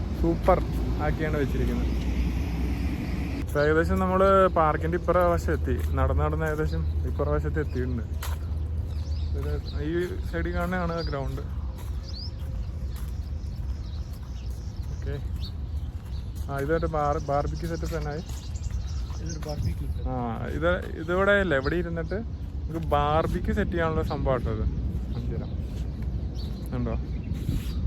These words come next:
Speaker 1: ഇവിടെ ഇങ്ങനെ ബാർബിക്യൂ സെറ്റ് ചെയ്യാം, ഇവിടെ ഇരുന്ന് അങ്ങനെ കഴിക്കാൻ പറ്റും. അതിനുള്ള സെറ്റപ്പ് ഇവിടെ ഉണ്ട്. മുകളിൽ ഇങ്ങനെ ഷെയ്ഡൊക്കെ കെട്ടി നല്ല അടിപൊളിയാക്കി വെച്ചിട്ടുണ്ട്. ഇവിടെ അത്യാവശ്യം നല്ല മരങ്ങളൊക്കെ ഉണ്ട് കേട്ടോ.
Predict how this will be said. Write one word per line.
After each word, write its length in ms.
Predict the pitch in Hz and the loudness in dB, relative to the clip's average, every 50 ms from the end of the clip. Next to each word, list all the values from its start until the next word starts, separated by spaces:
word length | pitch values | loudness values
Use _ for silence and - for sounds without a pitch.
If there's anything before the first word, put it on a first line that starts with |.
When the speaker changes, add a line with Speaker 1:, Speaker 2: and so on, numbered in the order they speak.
| - - - - - - - - | 0 0 0 -2 -2 -2 -2 0
Speaker 1:
ഇവിടെ 160 | - - 139 143 | 0 0 2 2
ഇങ്ങനെ 160 | 147 147 151 147 143 | 2 2 2 2 2
ബാർബിക്യൂ 360 | 135 135 135 135 135 - - 151 | 2 2 2 0 0 0 0 0
സെറ്റ് 180 | 156 143 - - | 0 0 0 2
ചെയ്യാം, 220 | 143 143 147 - - - - - - - - - - - - - - - - - - - - - - - - - | 2 4 4 2 2 -2 -2 -2 -2 -2 0 0 -2 0 0 0 -2 -2 -4 -4 -4 -4 -2 -2 -2 -2 -2 -2
ഇവിടെ 160 | - 131 135 | 0 0 0
ഇരുന്ന് 180 | 135 139 139 139 135 | 0 0 0 0 0
അങ്ങനെ 180 | 131 131 - - - 143 | 0 0 0 0 0 0
കഴിക്കാൻ 260 | 135 123 - - 120 - | 0 0 0 0 0 0
പറ്റും. 400 | - - - - - - - - | -2 -2 -4 -4 -4 -2 0 2
അതിനുള്ള 260 | - - 151 156 147 147 | 4 4 4 4 4 2
സെറ്റപ്പ് 260 | 147 139 127 - - 131 | 2 0 0 0 2 2
ഇവിടെ 140 | 123 120 113 110 | 2 2 2 2
ഉണ്ട്. 120 | 104 95 - - - - - - - - - - - - | 4 4 4 4 4 2 0 0 -2 -4 -6 -8 -10 -8
മുകളിൽ 340 | - 127 123 127 131 131 131 127 127 | -6 -4 -4 -4 -2 -2 -2 -2 -2
ഇങ്ങനെ 160 | 123 120 120 120 - | -2 -2 -2 -2 -2
ഷെയ്ഡൊക്കെ 440 | - 135 127 127 127 131 127 131 131 127 127 123 | -2 0 0 0 2 0 0 2 2 2 2 0
കെട്ടി 220 | 120 - - - - - - - - - - - - - - - - - - - - - - - - - - | -2 -2 -4 -6 -6 -4 -4 -4 -2 -2 -2 -2 -2 -2 -4 -4 -4 -2 -2 -2 -2 -2 -2 -2 -2 -2 -4
നല്ല 180 | - 120 120 123 120 123 - - - - - - - - | -4 -2 -2 -2 -2 -2 -2 -4 -4 -2 -2 0 0 0
അടിപൊളിയാക്കി 500 | 123 123 123 123 123 120 123 123 120 123 120 | 0 0 0 0 0 2 0 0 0 0 -2
വെച്ചിട്ടുണ്ട്. 440 | 113 113 - - - 107 104 101 - - - - - - - - - - - - - - - - - - - | -2 -4 -4 -4 -4 -2 -2 -2 -4 -4 -4 -4 -4 -4 -4 -4 -4 -4 -4 -4 -2 -2 -2 -2 -2 -2 0
ഇവിടെ 140 | - 147 170 | 4 4 4
അത്യാവശ്യം 280 | 175 - 170 165 180 180 | 6 6 6 4 6 4
നല്ല 120 | 175 175 180 180 170 | 6 6 6 8 8
മരങ്ങളൊക്കെ 420 | 156 147 147 151 156 160 151 156 143 | 8 8 8 6 6 4 4 4 4
ഉണ്ട് 120 | 127 120 | 4 4
കേട്ടോ. 160 | 117 107 110 | 2 2 0